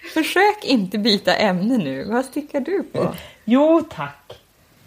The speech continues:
Speaker 2: Jag stickar på, i den gula påsen då,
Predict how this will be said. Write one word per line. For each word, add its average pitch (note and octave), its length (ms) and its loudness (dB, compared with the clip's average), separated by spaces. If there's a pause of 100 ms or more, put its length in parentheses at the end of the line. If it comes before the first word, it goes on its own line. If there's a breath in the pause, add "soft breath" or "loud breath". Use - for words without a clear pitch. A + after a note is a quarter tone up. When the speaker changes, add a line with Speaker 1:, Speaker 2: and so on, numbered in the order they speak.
(360 soft breath)
Speaker 2:
Jag B3+ 360 4
stickar G3+ 680 -6 (200)
på, D3+ 360 -10 (3250 loud breath)
i C4+ 180 -2
den D4 200 4
gula D#4 320 4
påsen F#3 400 0
då, A#3+ 220 0